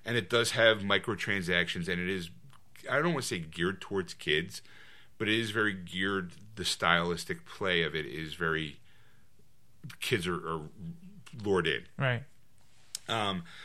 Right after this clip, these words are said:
Speaker 1: and of course, they do have microtransactions for everything where it's like, "Oh, you want this skin? Pay us. You want this? Pay us." You know,
Speaker 2: Right.
Speaker 1: um, there are some parents who have come in and said, "Hey, I can't," what is,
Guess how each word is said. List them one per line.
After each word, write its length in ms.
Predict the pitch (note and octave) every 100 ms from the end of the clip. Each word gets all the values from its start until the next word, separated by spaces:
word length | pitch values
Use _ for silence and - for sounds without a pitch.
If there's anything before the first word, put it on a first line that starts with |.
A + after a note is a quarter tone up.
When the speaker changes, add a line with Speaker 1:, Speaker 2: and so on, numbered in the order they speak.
| - - - -
Speaker 1:
and 100 | F#3+
of 60 | F#3+
course, 220 | F3 D3+
they 80 | C#3+
do 160 | C3 C#3
have 120 | C3
microtransactions 800 | A#2+ B2 - A2 F#2+ F#2 - E2+
for 180 | - -
everything 400 | F#2+ F2 - F2+
where 100 | F2+
it's 120 | E2+
like, 100 | F#2+
"Oh, 80 | A#2+
you 160 | D3 A#2+
want 140 | A#2+
this 140 | B2+ -
skin? 380 | - D#3 G3+
Pay 260 | E3 D#2 C2+
us. 240 | - - -
You 60 | F#2+
want 160 | G2 A#2
this? 240 | F3 F3+
Pay 320 | - E2 A1
us." 200 | - - -
You 60 |
know, 140 | A#2+ G2
Speaker 2:
Right. 160 | B2+ - - - - -
Speaker 1:
um, 220 | - C3+ C#3
there 140 | B2
are 220 | G#2+ C#3+
some 240 | E3 F3+ E3+
parents 380 | E3+ F3+ F3
who 100 | -
have 140 | A2+ -
come 240 | B2 B2
in 160 | D3 D3+
and 180 | G#2+ F#2+
said, 340 | - G#2+ A2+
"Hey, 280 | F#2+ A#2 B2
I 120 | G2+
can't," 340 | G2 - G#2+ E2+ - - -
what 320 | G#2 G2 B2+
is, 300 | C#3+ A2+ -